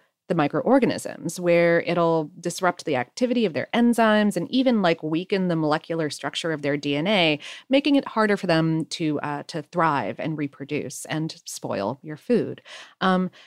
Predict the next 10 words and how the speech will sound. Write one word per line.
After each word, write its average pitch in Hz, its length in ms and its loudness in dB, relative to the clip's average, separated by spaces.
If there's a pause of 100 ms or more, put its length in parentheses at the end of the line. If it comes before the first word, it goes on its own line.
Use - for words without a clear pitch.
(160)
vinegar 202 440 4
is 165 100 0
also 160 640 2 (140)
difficult 151 540 -2
on 160 180 0
many 151 180 0
microbes 139 680 -2
because, 160 460 -6 (840)
in 330 160 8
general, 202 500 6